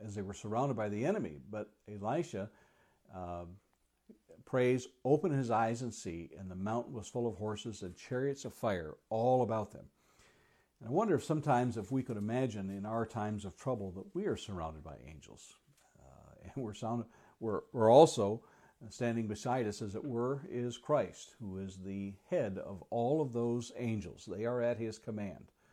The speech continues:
uh, for this. In Matthew chapter twenty-six and verse fifty-three, "Do not think that I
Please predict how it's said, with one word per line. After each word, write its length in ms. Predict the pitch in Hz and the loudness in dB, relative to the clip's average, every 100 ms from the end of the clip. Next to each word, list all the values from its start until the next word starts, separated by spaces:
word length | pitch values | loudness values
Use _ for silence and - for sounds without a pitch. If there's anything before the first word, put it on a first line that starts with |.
| _ _ _ - | _ _ _ -18
uh, 200 | 78 69 | -16 -16
for 120 | - | -12
this. 320 | 95 76 - - _ _ _ _ _ 110 | -8 -8 -12 -20 _ _ _ _ _ -4
In 100 | 107 | 2
Matthew 300 | 127 139 127 | 2 2 2
chapter 320 | 143 131 123 | 4 4 0
twenty-six 580 | - 123 113 139 135 123 | 0 2 2 0 -2 -4
and 100 | 110 | -2
verse 200 | 107 - | -2 -4
fifty-three, 560 | 110 101 - 180 101 - - _ - | -8 -8 -2 0 -2 -4 -20 _ -2
"Do 80 | 160 | 2
not 260 | 285 294 | 2 0
think 200 | - 202 | 0 2
that 120 | 185 120 | 4 6
I 180 | 117 | 6